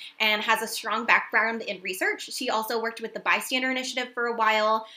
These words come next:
um, and has been running our office since about twenty sixteen, I believe. Dusty is so kind and lovely, and I'm really excited for you to hear from her today about the work that she does.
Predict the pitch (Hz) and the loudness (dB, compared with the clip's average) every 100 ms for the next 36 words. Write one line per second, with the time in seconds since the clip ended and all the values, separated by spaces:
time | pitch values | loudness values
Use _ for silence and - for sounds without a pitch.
0 | - - 214 208 226 247 240 254 240 240 | -16 -6 -4 0 0 -2 -2 0 2 2
1 | 190 208 220 - 214 208 - 208 220 - | 0 -2 -4 -8 -8 -8 -8 -6 -6 -6
2 | 226 240 226 - 285 359 170 165 - - | -8 -6 -8 -8 -4 -2 -2 -4 -12 -14
3 | - _ _ _ _ _ - 233 - 285 | -18 _ _ _ _ _ -4 -4 -2 -4
4 | 226 - 349 370 359 262 247 247 233 220 | -6 -2 2 2 2 2 4 2 -2 -2
5 | 202 202 214 214 214 226 254 294 294 294 | -2 -2 -2 -2 -4 -6 -4 -2 0 0
6 | 247 220 220 214 226 220 208 202 196 190 | 0 2 2 0 -4 -6 -6 -4 -4 -4
7 | 196 196 175 - 185 170 170 165 180 165 | -6 -2 -2 -2 -2 0 0 -4 -6 -10
8 | - 160 - 180 | -8 -8 -8 -8